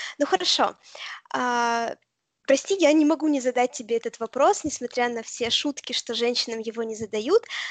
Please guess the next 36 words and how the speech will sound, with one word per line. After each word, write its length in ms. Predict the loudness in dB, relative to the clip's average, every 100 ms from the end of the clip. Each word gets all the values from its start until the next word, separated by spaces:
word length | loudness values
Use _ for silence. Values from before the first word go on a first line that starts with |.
| 2
но 100 | 4
мы 100 | 6
в 60 | 2
I 80 | -4
T, 280 | -4 -2 -2 _ -18 -6 4
поэтому 420 | 4 6 4 6
давай 260 | 4 4 4
на 100 | 4
твоём 240 | 0 0
личном 300 | 0 0 -2
примере 380 | -4 2 2 2
покажем 460 | -2 0 0 0
всем, 280 | -6 -2 0
что 320 | 0 -2 -6 -6
успешный 540 | -8 2 2 2 -4
вход, 360 | -10 -2 0 0 -6
э, 40 | -10 -8 -6 -4
в 20 | -4
I 80 | -6
T 180 | -8
сферу — 460 | -12 -6 2 4 4
это 220 | -2 -4 -2
не 220 | 2 0
про 200 | 0 -4
возраст, 600 | 2 0 0 -4 -8 -14
а 60 | -10
про 160 | -10
качественные 680 | -2 0 0 -4 -6 -4 -4
навыки, 480 | 2 2 0 -2 -4 -4 -18 -10
которые 360 | -4 2 4 4
ты 140 | 0
готов 380 | -2 2 0 -2
предложить 440 | -8 -6 -6 -6
с-, 200 | -6 -6
в 60 | -4
сфере. 480 | -4 -2 0 0